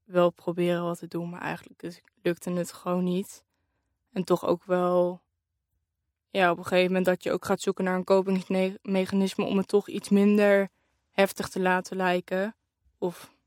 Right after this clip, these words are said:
voor jezelf, dat je jezelf niet meer zo straft, zeg maar. Ja, toen, ja, kwam op een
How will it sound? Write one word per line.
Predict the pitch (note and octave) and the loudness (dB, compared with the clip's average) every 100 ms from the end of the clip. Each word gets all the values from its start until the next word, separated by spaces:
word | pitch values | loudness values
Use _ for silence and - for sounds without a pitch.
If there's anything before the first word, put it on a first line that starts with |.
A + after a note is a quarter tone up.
| _ _ _ | _ _ _
voor | _ F#3+ F#3+ | _ 2 4
jezelf, | G3 E3+ G3 G3+ G3 - _ _ _ _ _ _ _ _ _ _ _ _ _ _ _ _ | 4 4 4 4 2 -8 _ _ _ _ _ _ _ _ _ _ _ _ _ _ _ _
dat | - G3+ - | -2 0 2
je | |
jezelf | G3 G3 G3+ | 2 4 4
niet | A3 | 4
meer | G#3+ G#3 | 4 2
zo | G3 | 2
straft, | G3 - G#3 G#3 G3 - | 0 -2 2 2 2 -6
zeg | - F#3 - | -10 -10 -10
maar. | G3+ F#3+ F#3+ - _ _ _ _ | -6 -4 -4 -8 _ _ _ _
Ja, | - G3 E3+ _ | 2 4 2 _
toen, | - F#3 F#3 F#3 - _ - | -4 0 0 -2 -8 _ -12
ja, | F#3+ E3+ - | -6 -6 -6
kwam | - | -4
op | |
een | F#3 | -4